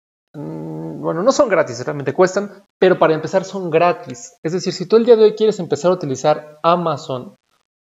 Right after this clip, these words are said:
que diga Alexa o Watson, lo puedes empezar a utilizar desde el día de hoy completamente gratis. No tienes que pagar nada, no tienes que hacer absolutamente nada. Únicamente meterte a las páginas de Alexa, a las páginas de Watson,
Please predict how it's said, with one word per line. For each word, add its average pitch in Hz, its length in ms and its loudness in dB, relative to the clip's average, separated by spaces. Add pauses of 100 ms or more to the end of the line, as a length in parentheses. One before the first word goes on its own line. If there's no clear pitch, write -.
(240)
que 143 80 0
diga 139 180 6
Alexa 170 380 4
o 131 60 4
Watson, 208 760 2 (380)
lo 156 160 4
puedes 190 180 2
empezar 165 320 -2
a - 240 -10
utilizar 143 360 -4
desde 151 120 -2
el 131 80 -4
día 139 120 0
de 143 120 4
hoy 165 200 2 (180)
completamente 135 880 -4
gratis. - 600 -2 (420)
No 175 100 -2
tienes 180 240 -4
que - 80 -14
pagar 143 300 2
nada, 233 280 4
no 208 100 -4
tienes 170 140 -4
que - 60 -16
hacer 143 140 -4
absolutamente 135 880 -8
nada. 139 240 -4
Únicamente 151 480 -6
meterte 143 480 -2
a 135 60 4
las 123 220 -2
páginas 170 280 -2
de 175 80 2
Alexa, 190 380 -2
a - 20 -8
las 143 160 -8
páginas 156 360 -2
de 160 80 4
Watson, 202 420 2